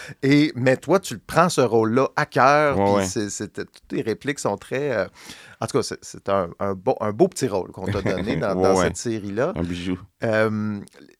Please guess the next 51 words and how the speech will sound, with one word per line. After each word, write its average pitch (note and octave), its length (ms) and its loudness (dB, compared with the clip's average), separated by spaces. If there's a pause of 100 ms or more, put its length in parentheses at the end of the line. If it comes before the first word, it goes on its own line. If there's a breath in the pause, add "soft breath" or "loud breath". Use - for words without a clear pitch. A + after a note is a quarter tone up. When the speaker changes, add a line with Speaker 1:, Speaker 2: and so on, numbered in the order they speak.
Speaker 1:
et A#2 80 -4
tu, - 240 -12
là, B2+ 240 0
il F#2+ 180 -8
y G2 80 -4
a F#2+ 40 -2
une F#2+ 120 -6
saison, G#2+ 760 -4
euh, F2+ 220 -4
Speaker 2:
Trois. G2 240 0
Speaker 1:
trois, B2+ 460 -4 (160)
euh, F2+ 100 -4
qui F2+ 300 -10
en F2+ 80 -8
ce - 120 -12
moment, G2 280 -4
moi G2+ 140 -6
je F#2+ 80 -8
l'ai F2 240 -10
vue, G2 240 -14
est F2 40 -8
sur - 200 -20
tout - 140 -20
point F#2+ 180 -8
T F2+ 160 -10
V, A2 140 -14
mais G#2 100 -10
je - 60 -16
pense G#2 140 -10
qu'en F2+ 120 -10
ce - 100 -14
moment, F2 180 -8
elle F2 220 -10 (140)
est E2 80 -16 (140)
diffusée F2+ 460 -12
à, D2+ 180 -12 (220)
à - 80 -20
la D#2+ 120 -14
télé. G#2+ 360 -12 (500 loud breath)
Euh, F#2+ 320 -2 (100)
est-ce - 160 -16
qu'il - 60 -16
va G2 80 -8
y G2 60 -8
avoir G2 160 -10
une - 60 -14
saison G2 320 -12
quatre - 220 -20
de D3+ 80 -10
cette C#3+ 200 -14
série-là ? D#3 240 -12